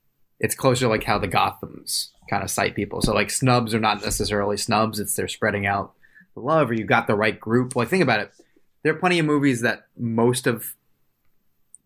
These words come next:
the world likes or, like, would be nominated most places, but if you put the three of us in a room to make nominations, like, suddenly someone's not nominated. So that, that does happen with those kind of things. Um, so keep that in mind.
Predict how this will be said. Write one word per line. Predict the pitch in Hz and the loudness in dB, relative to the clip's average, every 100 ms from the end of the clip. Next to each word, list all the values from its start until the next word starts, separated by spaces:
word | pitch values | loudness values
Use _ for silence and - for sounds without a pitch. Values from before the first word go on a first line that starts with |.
| - | -6
the | 123 | -2
world | 120 127 123 | 2 2 2
likes | 113 123 131 - | 0 0 -2 -2
or, | 113 | -2
like, | 101 101 - | 0 -4 -2
would | 110 | -2
be | 95 | 0
nominated | 110 110 117 113 | 2 2 2 2
most | 104 113 | 0 0
places, | - 120 123 | 2 2 2
but | 117 | 0
if | 101 | 0
you | 104 | 0
put | 120 | -2
the | - | -2
three | - 110 | -2 2
of | 113 | 2
us | 113 - | 2 0
in | |
a | 113 | 2
room | 120 127 | 4 2
to | 123 | 2
make | 120 120 | 0 0
nominations, | 127 127 131 135 147 120 | 2 2 2 2 0 0
like, | 104 | 0
suddenly | - 107 95 104 101 | 0 -2 -2 -4 -4
someone's | 107 104 101 | -4 -4 -2
not | 98 | 0
nominated. | 101 107 120 135 147 - _ _ _ _ _ _ _ _ _ _ _ _ _ _ | 2 2 2 0 -2 -10 _ _ _ _ _ _ _ _ _ _ _ _ _ _
So | - 120 | -2 2
that, | 135 127 | 2 2
that | 123 117 | 0 2
does | 127 110 | 2 2
happen | 117 104 101 | 0 0 -4
with | 98 | -6
those | 92 98 | -6 -4
kind | - - | -4 -4
of | |
things. | - - - - _ _ _ _ - | -8 -12 -14 -16 _ _ _ _ 0
Um, | 104 92 82 - _ _ _ _ - - _ _ _ - - | 2 2 -4 -18 _ _ _ _ -20 -20 _ _ _ -14 -6
so | - | -4
keep | - 147 135 | -2 0 2
that | 117 101 | 2 0
in | 92 | -6
mind. | 82 - - | -10 -12 -14